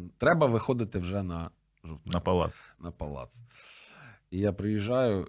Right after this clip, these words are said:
Speaker 1: і кажу, я би хотів в грудні зробити. І сам тако думаю, «Господи, господи, господи, хоч би дев'ятнадцяте грудня було вільне, хоч би було вільне дев'ятнадцяте грудня». <clears throat> І, е, ну, адміністрація, е, пані, каже, «Ну от, у нас тут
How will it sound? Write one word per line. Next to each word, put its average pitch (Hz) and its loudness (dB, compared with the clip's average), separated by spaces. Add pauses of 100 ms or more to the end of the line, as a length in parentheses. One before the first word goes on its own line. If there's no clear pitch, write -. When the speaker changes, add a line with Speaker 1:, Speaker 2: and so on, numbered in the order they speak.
Speaker 1:
і 85 -2
кажу, 82 -6
я 107 0
би 110 0
хотів 90 -6
в 76 -8
грудні 80 2
зробити. 71 -8
І - -18
сам 92 -8
тако - -14
думаю, 85 -10
«Господи, 95 -14
господи, 98 -16
господи, 101 -16
хоч 123 -14
би 113 -12
дев'ятнадцяте 101 -12
грудня 90 -10
було 85 -10
вільне, 78 -10
хоч 131 -12
би 123 -12
було 107 -8
вільне 98 -8
дев'ятнадцяте 87 -14
грудня». 78 -14 (520)
<clears throat> 151 0 (100)
І, 113 6 (180)
е, 90 0
ну, 107 -8
адміністрація, 135 -6 (200)
е, 107 -18 (240)
пані, 127 -14 (640)
каже, 98 -10
«Ну 113 -8
от, 120 -14
у 95 -14
нас 95 -14
тут - -20